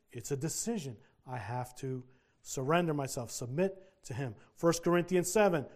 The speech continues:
"You were bought with a price. Do not become bondservants of men." And finally, First Peter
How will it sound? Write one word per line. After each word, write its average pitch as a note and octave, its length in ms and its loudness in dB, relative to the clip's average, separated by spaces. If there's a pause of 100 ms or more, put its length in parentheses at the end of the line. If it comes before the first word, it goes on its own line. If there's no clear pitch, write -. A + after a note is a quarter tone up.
(120)
"You E3+ 120 4
were F3 80 10
bought G#3+ 300 8
with G#3 160 4
a F3+ 40 2
price. D3+ 460 2 (340)
Do D#3 120 -2
not F#3 380 6
become F#3 400 0
bondservants E3+ 760 2
of E3+ 220 -2
men." F3+ 320 2 (340)
And C#3+ 120 -8
finally, F3 320 6
First E3+ 360 0
Peter F#3 440 0